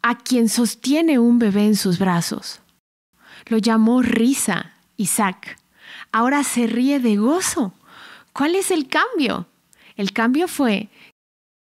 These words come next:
que ella empezó a creer en un Dios que es fiel.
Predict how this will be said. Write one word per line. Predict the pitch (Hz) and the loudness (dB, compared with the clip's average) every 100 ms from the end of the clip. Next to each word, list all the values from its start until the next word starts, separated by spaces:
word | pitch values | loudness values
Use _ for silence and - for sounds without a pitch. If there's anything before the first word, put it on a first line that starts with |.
| - | -8
que | 220 214 | -4 0
ella | 269 330 359 | 0 0 0
empezó | 349 311 - 254 | 0 0 0 0
a | 226 | 0
creer | 226 214 202 | -2 -2 0
en | 208 208 | 2 2
un | 208 | 2
Dios | 196 185 185 - | 2 2 -2 -4
que | 190 175 - | -4 -4 -2
es | 208 196 - | 0 0 -2
fiel. | - 180 - | -8 -6 -6